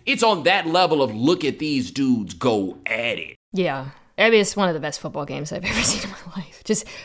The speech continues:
Speaker 2: pure, I mean, and the funny thing is, like, I, I'm, Mahomes, I think, is the best quarterback in the N F L, consistently, whatever. But that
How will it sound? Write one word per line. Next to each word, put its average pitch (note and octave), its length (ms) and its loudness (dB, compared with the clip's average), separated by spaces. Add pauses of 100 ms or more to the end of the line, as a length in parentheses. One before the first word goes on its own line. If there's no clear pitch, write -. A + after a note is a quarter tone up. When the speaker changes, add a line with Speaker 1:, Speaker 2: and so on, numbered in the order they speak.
(120)
Speaker 2:
pure, D4 240 6
I A#3+ 40 2
mean, A#3 340 0
and A3 260 6
the A3+ 60 6
funny D4 220 4
thing G3+ 160 4
is, F3+ 160 0
like, E3+ 240 0
I, G#3 120 4 (120)
I'm, F#3 320 2 (240)
Mahomes, G3+ 360 4
I E3+ 60 0
think, E3 140 -4
is D#3+ 40 -10
the E3 60 -8
best D3+ 140 -6
quarterback - 220 -6
in F3+ 60 -10
the F3+ 60 -2
N G#3 60 2
F G#3+ 120 0
L, G#3+ 360 6
consistently, E3+ 640 -2
whatever. E3 500 0 (460)
But F#3 500 2
that G#3 460 2